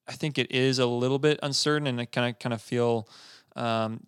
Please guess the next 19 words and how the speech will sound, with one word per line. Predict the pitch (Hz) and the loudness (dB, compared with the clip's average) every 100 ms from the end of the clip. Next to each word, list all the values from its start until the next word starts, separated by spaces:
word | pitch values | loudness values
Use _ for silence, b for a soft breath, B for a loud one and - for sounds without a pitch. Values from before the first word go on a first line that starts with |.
| _ - B B - | _ -16 B B -12
I | |
don't | 117 | -8
know, | 113 113 | -4 -2
as, | 113 - | -2 -4
as | 123 113 | -4 -4
human | - 117 | -2 -2
beings, | 117 117 117 | 0 0 -2
we | |
kinda | 110 123 120 | -4 0 0
want | 120 123 127 | 2 2 2
to | 135 | 2
have | 131 | 4
our | 131 | 2
future | 139 135 147 | 0 -2 0
secured | 135 135 - 147 | -2 -2 -2 0
a | 147 | 2
little | 151 147 | 2 2
bit. | 151 135 | 0 2
So, | - 120 117 113 | 6 8 8 6